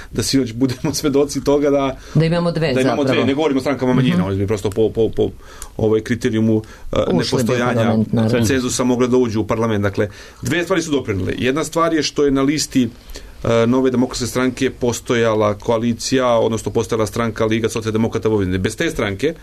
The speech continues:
Speaker 1: bez tog broja glasova koji je došao iz Vojvodine, najverovatnije Nova demokratska stranka ne bi prešla cenzus. Ja ću vam samo napomenuti podatke, izvinjam se, samo da nađem ovo.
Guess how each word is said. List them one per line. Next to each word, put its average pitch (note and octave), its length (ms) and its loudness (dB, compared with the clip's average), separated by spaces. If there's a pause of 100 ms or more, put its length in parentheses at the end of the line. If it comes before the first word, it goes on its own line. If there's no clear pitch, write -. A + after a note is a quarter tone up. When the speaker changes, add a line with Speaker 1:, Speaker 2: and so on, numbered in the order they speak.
(340)
Speaker 1:
bez A#2+ 240 -2
tog C3+ 140 0
broja B2+ 180 0
glasova A#2+ 340 0
koji B2 120 0
je A2+ 40 0
došao A#2 320 0
iz G#2 120 0
Vojvodine, C3 460 2 (640)
najverovatnije D#3+ 1300 2
Nova C3 260 2
demokratska A#2+ 340 0
stranka B2 260 -2
ne B2 80 2
bi A2+ 80 2
prešla G#2+ 220 -2
cenzus. F#2+ 300 -2
Ja G#2+ 80 2
ću B2 100 -2
vam A#2 100 2
samo C3+ 160 0
napomenuti B2 400 0
podatke, A#2 500 0
izvinjam A2+ 360 0
se, A2 100 -8
samo A2+ 180 0
da A2 80 2
nađem A2+ 300 0
ovo. A2+ 240 4